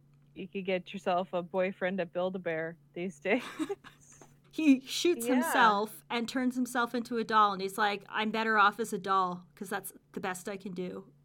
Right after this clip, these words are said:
Speaker 1: It, um, but, like, wh-, I don't, what, like, brought him to this point, just being tug of warred by two banana brains,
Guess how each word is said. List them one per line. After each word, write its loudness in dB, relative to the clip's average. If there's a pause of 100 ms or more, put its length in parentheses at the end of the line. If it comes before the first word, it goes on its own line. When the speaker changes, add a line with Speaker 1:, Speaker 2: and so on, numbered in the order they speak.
(720)
Speaker 1:
It, -6 (220)
um, -8 (360)
but, -4
like, -2 (160)
wh-, -12
I -6
don't, -8 (1120)
what, 0
like, 0
brought 2
him -2
to -2
this -4
point, 0
just -10
being -2
tug -2
of 2
warred 0
by -2
two -6
banana -2
brains, -4